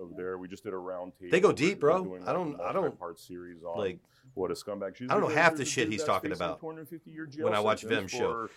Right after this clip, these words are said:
Speaker 2: He goes
Speaker 1: false
Speaker 2: outside of
Speaker 1: charges,
Speaker 2: what we
Speaker 1: and, uh, hence we're trying to help
Speaker 2: know
Speaker 1: him out.
Speaker 2: about,
Speaker 1: So we
Speaker 2: you know what I
Speaker 1: try to
Speaker 2: mean?
Speaker 1: do
Speaker 2: I get
Speaker 1: stuff that's
Speaker 2: educated when I
Speaker 1: actually
Speaker 2: watch
Speaker 1: moving the
Speaker 2: Vim.
Speaker 1: needle.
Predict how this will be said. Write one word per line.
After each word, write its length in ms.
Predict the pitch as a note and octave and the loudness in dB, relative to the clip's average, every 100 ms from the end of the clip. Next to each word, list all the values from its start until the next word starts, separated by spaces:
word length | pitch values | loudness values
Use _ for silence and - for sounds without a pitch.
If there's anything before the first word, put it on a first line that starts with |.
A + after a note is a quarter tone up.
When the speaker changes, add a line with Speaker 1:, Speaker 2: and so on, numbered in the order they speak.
| - | -12
Speaker 2:
He 100 | - | 6
goes 180 | G#3 F#3 | 8 10
Speaker 1:
false 80 | F3 | 10
Speaker 2:
outside 600 | G3 - A3 F3+ F#3 C#3 | 8 6 4 6 6 6
of 80 | A#2+ | 2
Speaker 1:
charges, 40 | |
Speaker 2:
what 160 | B2+ A#2+ | 0 0
we 240 | C3+ C3 A#2 | 0 0 -2
Speaker 1:
and, 180 | G2+ G2 | -6 -6
uh, 240 | F#2+ F#2+ F#2+ | -4 -6 -8
hence 260 | G#2 G#2+ G2 | -10 -10 -12
we're 80 | |
trying 240 | F2+ G2+ F#2+ | -10 -8 -8
to 60 | |
help 160 | F#2 F2 | -8 -4
Speaker 2:
know 120 | C#3 | 0
Speaker 1:
him 40 | B2+ | 0
out. 20 | |
Speaker 2:
about, 100 | G#2+ | 0
Speaker 1:
So 40 | D3+ | 0
we 60 | A2 | -2
Speaker 2:
you 60 | |
know 60 | A2+ | 0
what 20 | |
I 20 | |
Speaker 1:
try 0 | |
to 40 | A2+ | 0
Speaker 2:
mean? 100 | B2 | 2
Speaker 1:
do 20 | |
Speaker 2:
I 100 | E3 | 2
get 60 | F3 | 2
Speaker 1:
stuff 100 | E3 | 0
that's 140 | C3+ | 0
Speaker 2:
educated 360 | B2 C3+ A2 A2 | -2 -2 0 -2
when 100 | G#2+ | -2
I 40 | |
Speaker 1:
actually 60 | G#2+ | -2
Speaker 2:
watch 180 | B2+ F2 | -4 -2
Speaker 1:
moving 120 | A2 | -2
the 60 | E2+ | -2
Speaker 2:
Vim. 80 | E2 | -8
Speaker 1:
needle. 420 | E2+ F2+ E2+ | -10 -6 -6